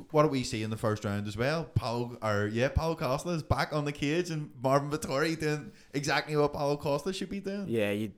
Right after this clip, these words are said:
Speaker 2: you don't really see Costa getting backed
Speaker 1: Bullying
Speaker 2: up.
Speaker 1: him.
Speaker 2: No, because before, up to his run in the U F C, up until Izzy, he backed everyone else up.
Speaker 1: Literally
Speaker 2: And
Speaker 1: everyone.
Speaker 2: it wasn't that Izzy backed up Costa.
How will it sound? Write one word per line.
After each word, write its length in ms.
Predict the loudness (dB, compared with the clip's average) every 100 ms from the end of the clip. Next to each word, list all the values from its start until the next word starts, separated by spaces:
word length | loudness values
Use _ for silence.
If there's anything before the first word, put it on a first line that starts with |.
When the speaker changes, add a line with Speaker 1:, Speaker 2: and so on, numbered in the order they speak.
| -12
Speaker 2:
you 180 | -8
don't 180 | -2 -2
really 220 | 0 -2
see 260 | -2 -4 -4
Costa 480 | -2 -4 -2 -4 -4
getting 220 | -4 -6
backed 200 | 2 4
Speaker 1:
Bullying 140 | 4 2
Speaker 2:
up. 100 | -2
Speaker 1:
him. 120 | -4 -10
Speaker 2:
No, 420 | -12 -10 -8 -10 -6
because 200 | -2 0
before, 580 | 0 2 6 8 8 6
up 160 | 2 2
to 260 | 2 2 2
his 160 | -2 0
run 220 | 2 2
in 80 | 2
the 100 | 0
U 120 | 0
F 100 | -2
C, 320 | -2 -2 -2
up 160 | -2 -4
until 280 | -6 -6 -4
Izzy, 380 | -4 -2 -4 -6 -14 -20 -14
he 60 | -2
backed 300 | 2 2 2
everyone 280 | -2 -2 -2
else 240 | -2 0
up. 200 | 2 2
Speaker 1:
Literally 420 | 0 0 0 0 2
Speaker 2:
And 140 | 4
Speaker 1:
everyone. 380 | 4 2 0 -4 -6 0
Speaker 2:
it 100 | 4
wasn't 300 | 6 6 4
that 160 | 2
Izzy 320 | 0 0 0
backed 320 | 2 2 2 0
up 140 | -2
Costa. 500 | 0 0 4 4 4